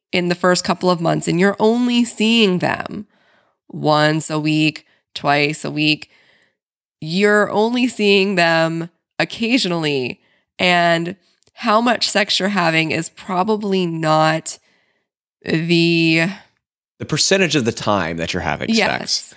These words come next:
Speaker 2: I understand exactly what you're
Speaker 1: Yes.
Speaker 2: saying.
Speaker 1: So
Speaker 2: You may be having sex a hundred percent of the time, but that may only be once or twice a week.
Speaker 1: Yes. And that might actually be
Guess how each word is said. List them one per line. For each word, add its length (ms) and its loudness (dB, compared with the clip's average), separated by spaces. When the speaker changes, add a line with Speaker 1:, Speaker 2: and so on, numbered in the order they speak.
Speaker 2:
I 120 2
understand 360 0
exactly 320 0
what 100 0
you're 80 0
Speaker 1:
Yes. 100 -2
Speaker 2:
saying. 400 -2
Speaker 1:
So 640 2
Speaker 2:
You 140 2
may 120 2
be 80 2
having 200 0
sex 220 -2
a 60 0
hundred 180 -2
percent 200 0
of 60 0
the 60 0
time, 260 0
but 60 -4
that 100 0
may 100 0
only 140 2
be 100 0
once 200 -2
or 40 -2
twice 320 -4
a 60 -6
week. 480 -6
Speaker 1:
Yes. 560 -4
And 220 0
that 180 2
might 340 0
actually 600 -2
be 640 0